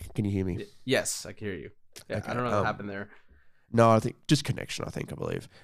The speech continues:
Speaker 2: Yeah.
Speaker 1: Um, but it, like, that's one thing TikTok has done. It's, you know, you can put on a timer, and after, like, two hours on the platform for the day,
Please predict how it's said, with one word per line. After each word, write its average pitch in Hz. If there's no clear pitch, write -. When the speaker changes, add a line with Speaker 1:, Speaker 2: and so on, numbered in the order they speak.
Speaker 2:
Yeah. 113
Speaker 1:
Um, 73
but 139
it, 135
like, 139
that's 131
one 120
thing 113
TikTok 113
has 104
done. 85
It's, -
you -
know, 85
you 92
can 104
put 104
on 104
a 98
timer, 101
and 98
after, 104
like, 92
two 113
hours 104
on 107
the 101
platform 98
for 110
the 104
day, 98